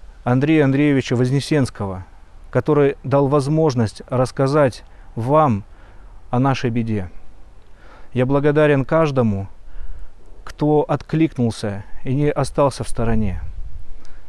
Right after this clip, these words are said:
поддержал словом, поддержал делом, откликнулись врачи, откликнулись,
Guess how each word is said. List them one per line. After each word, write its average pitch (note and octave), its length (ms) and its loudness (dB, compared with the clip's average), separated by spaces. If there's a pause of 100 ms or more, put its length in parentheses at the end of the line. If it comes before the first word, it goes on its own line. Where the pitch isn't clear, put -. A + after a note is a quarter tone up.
(380)
поддержал C#3 600 2
словом, B2 640 0 (400)
поддержал C#3 540 0
делом, A#2 500 -2 (520)
откликнулись C#3 760 -2
врачи, A#2+ 580 -4 (680)
откликнулись, C#3 920 -2